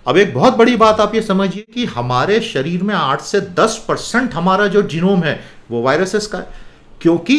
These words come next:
एक बार वायरसेस ह्यूमन सिविलाइजेशन में आ गए तो वो पीछे अपना पूरा डीएनए, आरएनए छोड़ते हुए चलते हैं, अगली पीढ़ी में थोड़ा सा पोर्शन कैरी हो जाता है। तो इंसानों के जीनोम में आठ नौ परसेंट वायरसेस का जीनोम है।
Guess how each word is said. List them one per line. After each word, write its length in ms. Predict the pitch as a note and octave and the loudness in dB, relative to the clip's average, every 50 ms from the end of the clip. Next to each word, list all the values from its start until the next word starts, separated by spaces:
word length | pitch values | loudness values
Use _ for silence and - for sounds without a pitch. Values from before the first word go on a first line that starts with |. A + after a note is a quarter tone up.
| D#4 D4+ - - | 2 -2 -2 0
एक 320 | F3+ G#3+ C4+ E4+ - - A#3 | 2 4 4 4 2 2 2
बार 200 | A#3+ C4 C#4 C#4 | 2 2 2 4
वायरसेस 520 | A#3 F#3 E3 F#3 G3 A3 A3+ A#3+ C4 - - | 4 4 4 4 4 2 2 0 -2 -2 -4
ह्यूमन 340 | D3 D3+ D#3+ F3+ G#3+ A3+ A#3+ A#3 - - - | -4 -2 0 0 2 0 0 -2 -6 -12 -12
सिविलाइजेशन 680 | - - E3 C#3 E3+ G3 G#3 G#3 E3+ F3+ F3 - - G3+ | -8 -4 -2 2 4 4 4 4 4 2 2 2 2 2
में 220 | G#3+ A3 G3 - - | 2 0 0 0 2
आ 140 | C3+ C3 | 2 2
गए 240 | C3 B2+ A#2+ G2 - - - - - - - - | 2 2 0 -2 -4 -6 -12 -20 -20 -14 -8 -4
तो 60 | B2 | 0
वो 120 | A#2+ - | 0 0
पीछे 300 | - C3 C3+ B2+ - F#3 | 0 0 -4 -4 0 0
अपना 260 | D#3+ - - E3 E3+ | 0 0 0 -4 -4
पूरा 240 | E3 D#3+ D#3+ E3+ F3 | -2 -2 0 0 0
डीएनए, 320 | E3 D#3 E3+ E3+ E3+ F3+ F#3 | 0 0 0 0 0 0 0
आरएनए 340 | E3+ E3 D#3 E3 F3 F#3+ | 2 2 2 2 2 0
छोड़ते 340 | F#3 - - G#3 G#3 G#3 G#3+ | 0 0 0 0 2 2 2
हुए 120 | G3+ G3 F#3+ | 2 2 0
चलते 280 | - E3+ D#3+ - - | -2 -4 -6 -6 -10
हैं, 100 | - - - - - - - - | -12 -12 -14 -18 -20 -10 -4 -4
अगली 260 | C3 - - G3 G#3+ | -2 0 0 0 0
पीढ़ी 260 | G#3 G3+ F#3+ F#3+ G3 | 0 0 0 0 0
में 160 | F#3+ G3+ G3 G3 - | 0 0 -2 -4 -6
थोड़ा 320 | - F3+ F3+ F#3+ G3+ G3+ | -4 0 2 2 2 2
सा 120 | G3 G#3 F#3+ | 0 -2 -2
पोर्शन 380 | - F3+ F3 E3 - G3 F#3+ F3+ | -2 -2 -2 -2 -2 -2 -2 0
कैरी 200 | F#3 F3 E3+ G3 | 0 0 0 0
हो 140 | F#3 F3 F3 | 0 0 -2
जाता 260 | F3+ E3 D#3 - D#3 | -2 -4 -4 -4 -6
है। 160 | D3+ - - - - - - - | -6 -6 -10 -16 -20 -20 -4 -2
तो 160 | - F#3 F#3 - F3 | -2 -2 0 0 0
इंसानों 540 | D#3+ D#3 C3 - - G3 G#3+ A#3 C4+ D4+ | 0 0 0 2 4 4 6 6 4 4
के 140 | D4+ D#4+ D4+ - | 4 2 2 2
जीनोम 400 | F3+ G#3+ A3 A3 A3+ A3 G#3+ G3 | 4 2 4 4 4 4 4 2
में 240 | E3+ C3+ G#2+ - - - - - C3 | 2 0 0 -4 -8 -16 -8 -4 -2
आठ 360 | C#3 D#3 F#3+ A3 G#3+ - - | 2 2 2 2 0 -2 -6
नौ 220 | D3 D3+ E3 F3+ F#3 F3 - | -4 -2 0 0 0 0 0
परसेंट 400 | C#3+ C3 - - F3+ D3 A2+ - - - - - G#2 | -2 -2 -2 -2 -2 -2 -2 -6 -12 -18 -20 -8 -4
वायरसेस 460 | A#2 A#2 A#2+ A#2 A2+ - A#2+ A2+ - | -2 0 0 0 -2 -4 -8 -10 -10
का 100 | - G#2+ | -10 -12
जीनोम 380 | F2+ F2+ F2 E2+ D2+ C#2 C#2+ - | -10 -12 -14 -14 -14 -16 -18 -20
है। 120 | - - | -20 -20